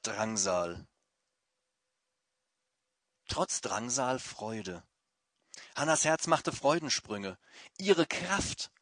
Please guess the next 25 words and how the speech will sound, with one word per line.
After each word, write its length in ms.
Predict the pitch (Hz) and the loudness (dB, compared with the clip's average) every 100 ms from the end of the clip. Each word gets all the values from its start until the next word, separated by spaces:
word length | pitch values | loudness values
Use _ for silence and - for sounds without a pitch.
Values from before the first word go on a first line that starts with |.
| _ _ - | _ _ 0
hatte 200 | 165 165 | 2 2
sie 140 | 165 | 0
vom 200 | 143 147 | 0 0
Herrn 260 | 147 185 185 | 2 2 0
empfangen. 680 | 104 - 107 101 87 80 - _ _ _ _ _ _ _ _ _ _ _ - - | -4 -2 0 0 -2 -14 -20 _ _ _ _ _ _ _ _ _ _ _ -20 -14
Ich 100 | - | -8
glaub, 160 | 117 | -6
das 160 | 120 110 | -6 -6
macht 180 | 127 - | -6 -8
immer 120 | 131 | -8
so 100 | 117 | -6
Geräusche, 360 | 117 - 95 98 | -4 -4 -2 -4
Helfried. 280 | 98 101 | -6 -8
Ist 120 | 110 135 | -10 -10
das 100 | 123 | -8
okay 240 | - 160 | -8 -6
so? 200 | 196 196 | -6 -8
Geht. 280 | - - - - _ _ _ _ _ _ _ _ _ _ _ _ _ _ _ _ - - - - | -8 -10 -12 -20 _ _ _ _ _ _ _ _ _ _ _ _ _ _ _ _ -20 -20 -20 -12
Sie 140 | - 131 | -4 2
lobte 360 | 143 202 - | 6 6 6
und 120 | 151 123 | 4 4
bezeugte 560 | 127 - 156 185 151 | 0 6 6 4 2
Gott 220 | 147 165 | 4 4
gegenüber 400 | - 147 147 147 | 2 0 0 0
Peninna 560 | 143 135 135 165 165 | 2 0 0 2 2